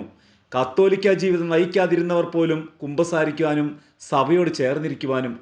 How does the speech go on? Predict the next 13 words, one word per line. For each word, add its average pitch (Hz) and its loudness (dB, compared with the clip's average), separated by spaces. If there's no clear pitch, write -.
ആഗ്രഹിച്ചു. 127 -4
പക്ഷേ, 127 -4
ദുരന്തങ്ങളുടെ 165 4
സീസൺ 160 -2
കഴിയുമ്പോൾ, 147 0
വിശുദ്ധ 170 2
കുർബാന 185 2
അധികം 180 0
ബുദ്ധിമുട്ടില്ലാതെ 160 0
കെട്ടിത്തുടങ്ങുമ്പോൾ, 147 -2
ഇത്തിരി 135 -4
ജാഗ്രത 143 0
കുറയുവാൻ 135 0